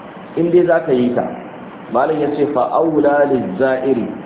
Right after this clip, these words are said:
abin da ya fi dacewa, ya fi cancanta ga wanda ya kawo ziyara, wa ghairihi, da ma wani wanda ba ziyara ya samu ko mazauni ne,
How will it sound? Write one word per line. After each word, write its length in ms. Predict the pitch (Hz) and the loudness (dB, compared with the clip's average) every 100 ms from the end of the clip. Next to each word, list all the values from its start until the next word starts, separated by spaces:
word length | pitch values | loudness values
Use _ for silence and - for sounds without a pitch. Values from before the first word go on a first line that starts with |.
| - - - | -16 -12 -4
abin 400 | - 156 180 160 | -2 0 0 2
da 60 | 151 | 0
ya 80 | |
fi 120 | 143 143 | 0 0
dacewa, 640 | 147 147 147 143 110 95 - - - - - | 2 2 0 0 -2 -2 -6 -10 -16 -14 -2
ya 100 | 147 | 0
fi 100 | 151 151 | 0 0
cancanta 680 | 135 110 - 147 143 135 107 | 0 0 -2 -2 0 0 0
ga 60 | 107 | 0
wanda 240 | 131 160 | 0 2
ya 120 | 143 135 | 2 2
kawo 280 | 143 139 135 135 | 2 4 4 2
ziyara, 400 | 117 127 131 127 107 - - - | 2 4 4 2 -2 -8 -12 -12
wa 160 | 113 123 | 0 2
ghairihi, 520 | 151 180 147 123 120 | 4 4 2 2 2
da 100 | 123 | 2
ma 160 | 139 165 | 2 2
wani 180 | 175 180 | 2 2
wanda 260 | 185 175 | 2 2
ba 160 | 135 131 127 127 | 2 2 2 2
ziyara 260 | 127 147 147 | 4 4 4
ya 160 | 127 127 | 2 2
samu 240 | 131 127 131 | 2 2 0
ko 80 | 143 | 0
mazauni 400 | 151 135 120 123 | 2 2 2 2
ne, 120 | 110 | 0